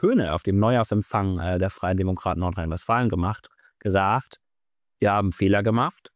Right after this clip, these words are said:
für diese Fehler entschuldigen wir uns, die wurden aufgeba-, aufgearbeitet und jetzt beginnt der Neuanfang.“ Und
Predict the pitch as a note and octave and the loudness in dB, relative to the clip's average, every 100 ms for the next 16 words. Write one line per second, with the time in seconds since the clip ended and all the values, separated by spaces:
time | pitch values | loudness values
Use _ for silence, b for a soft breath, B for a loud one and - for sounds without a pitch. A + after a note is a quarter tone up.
0 | _ - G2 F#2+ - G2+ F#2+ G#2 - B2 | _ -4 -2 -2 0 0 0 -2 0 2
1 | A#2+ B2 B2 A#2+ C#3 G3 - - _ _ | 4 2 2 2 4 2 0 -8 _ _
2 | _ F#2+ G#2 G#2 - A2+ A#2+ C#3+ B2 A#2+ | _ 0 2 0 0 -2 0 0 2 2
3 | A2+ A#2+ - - A#2 B2+ B2+ B2+ G2+ G#2 | 2 -2 -4 -2 0 2 0 0 2 2
4 | - G#2+ G2+ G#2 A2 G#2+ D2+ - - B2 | 0 -2 -2 0 0 0 -2 -8 -12 -14
5 | - B B B B B _ _ _ _ | -16 B B B B B _ _ _ _
6 | _ A2 G#2 G2+ - | _ 2 2 2 -2